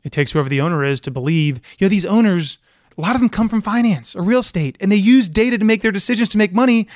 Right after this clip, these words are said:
Then they own a sports team, and they say, "Oh, we're, we're, we're gonna go with how people say in their eye test." I mean, it's amazing to me how this happens.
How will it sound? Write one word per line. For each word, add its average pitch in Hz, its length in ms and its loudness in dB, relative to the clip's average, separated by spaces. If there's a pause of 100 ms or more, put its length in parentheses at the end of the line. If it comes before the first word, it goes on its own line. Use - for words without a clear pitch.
Then 202 100 2
they 226 100 4
own 240 100 4
a - 20 2
sports 277 340 0
team, 220 360 2 (200)
and 202 100 2
they 220 60 4
say, 226 220 2
"Oh, 294 120 2 (640)
we're, 339 260 -4
we're, 339 340 0 (260)
we're 349 120 0
gonna 277 140 0
go 233 140 2
with 214 120 2
how 180 140 0
people 185 260 -2
say 190 240 2
in 165 80 0
their 160 100 2
eye 156 180 0
test." - 480 -8
I 214 80 -2
mean, 233 120 2
it's - 100 0
amazing 254 840 4
to - 120 -6
me 180 100 0
how 170 100 2
this 170 140 -2
happens. 160 400 -2